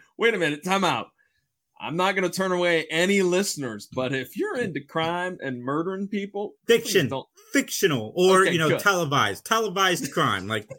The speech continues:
Speaker 2: <laughs> like, true crime is, like, the number one thing in America, like, right now. And it fascinates me 'cause, like, real people had to die to be into this stuff.
Speaker 1: Mm-hmm.
Speaker 2: But even I'm into it. Like, it's, like, fascinating.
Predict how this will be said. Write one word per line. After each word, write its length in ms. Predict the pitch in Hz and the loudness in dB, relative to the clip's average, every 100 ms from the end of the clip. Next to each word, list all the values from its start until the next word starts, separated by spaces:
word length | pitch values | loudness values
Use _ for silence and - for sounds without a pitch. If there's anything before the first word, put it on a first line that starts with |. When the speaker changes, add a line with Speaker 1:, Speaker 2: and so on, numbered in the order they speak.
| - - | -18 -20
Speaker 2:
<laughs> 240 | - - | -20 -6
like, 180 | 143 123 | -6 -4
true 220 | - 240 | -6 -6
crime 400 | - 160 175 151 | -4 0 0 0
is, 100 | 135 | -2
like, 140 | 135 | -2
the 80 | 131 | -2
number 340 | 113 113 127 127 | -4 -2 -2 -2
one 240 | 120 107 | -2 -4
thing 220 | 107 110 | -6 -6
in 80 | 113 | -6
America, 500 | 98 95 104 107 127 | -6 -4 -4 -4 -4
like, 180 | 120 123 | -4 -2
right 220 | 131 143 | -2 -2
now. 280 | 147 151 147 | -4 -8 -4
And 100 | 123 | -6
it 100 | 110 | -2
fascinates 540 | 135 131 139 120 104 117 | 0 0 0 -4 -4 -8
me 120 | 104 | -8
'cause, 160 | 120 | -4
like, 120 | 117 101 | -4 -2
real 220 | 127 135 | 0 0
people 360 | 143 139 143 131 | 0 -2 0 -2
had 140 | 120 | -2
to 60 | 117 | -2
die 400 | 113 104 117 127 | 0 2 2 0
to 80 | |
be 200 | 104 110 | -4 -4
into 200 | 113 127 139 | -2 -2 -2
this 200 | 139 143 | -4 -4
stuff. 300 | 156 175 113 | -2 -2 -4
Speaker 1:
Mm-hmm. 340 | 117 127 135 | -8 -8 -2
Speaker 2:
But 220 | 135 - - | -2 -2 -2
even 220 | 165 175 | -2 0
I'm 280 | 131 151 202 | 0 2 0
into 220 | 120 98 | 0 -2
it. 80 | 90 | -4
Like, 160 | 107 107 | -4 -6
it's, 140 | - | -4
like, 160 | 131 - _ _ _ - - | -4 -6 _ _ _ -20 -8
fascinating. 520 | 104 92 - 87 - | -4 -4 -6 -10 -16